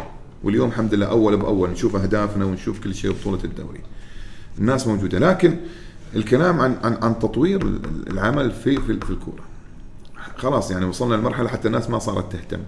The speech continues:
اليوم في عمان اللي يتابع الدوري السعودي واللي يتابع الدوري الإماراتي واللي يتابع الدوري القطري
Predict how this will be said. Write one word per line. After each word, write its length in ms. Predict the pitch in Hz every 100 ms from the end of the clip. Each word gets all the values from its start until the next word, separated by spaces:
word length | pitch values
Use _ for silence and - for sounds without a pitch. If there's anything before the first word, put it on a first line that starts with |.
| - - - - 220
اليوم 180 | 302
في 100 | -
عمان 380 | - 214 175 - - - - - -
اللي 120 | 156
يتابع 260 | - 160 123
الدوري 260 | 123 131
السعودي 500 | 104 120 139 143 226 - - - -
واللي 120 | - 104
يتابع 240 | 117 104
الدوري 280 | 92 104 92
الإماراتي 720 | 87 85 90 90 139 - 139 - - - - -
واللي 140 | -
يتابع 280 | 98 110 101
الدوري 280 | 90 104 92
القطري 500 | 101 104 120 139